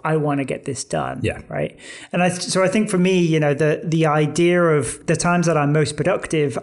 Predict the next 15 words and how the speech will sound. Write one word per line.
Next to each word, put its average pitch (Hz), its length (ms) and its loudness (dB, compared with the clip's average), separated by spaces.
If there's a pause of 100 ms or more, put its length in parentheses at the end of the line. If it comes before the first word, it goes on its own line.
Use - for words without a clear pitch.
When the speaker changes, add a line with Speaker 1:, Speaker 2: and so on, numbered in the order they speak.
Speaker 1:
are 143 320 2
when 151 240 2
I 147 180 2
feel 220 680 2
like 160 580 0
what 165 400 -2
I'm 156 200 0
working 151 420 0
on 143 180 0
is 127 240 -2
a, 185 180 -2
an 165 160 2
important 180 680 0
piece - 340 -2 (100)
of, 147 280 -4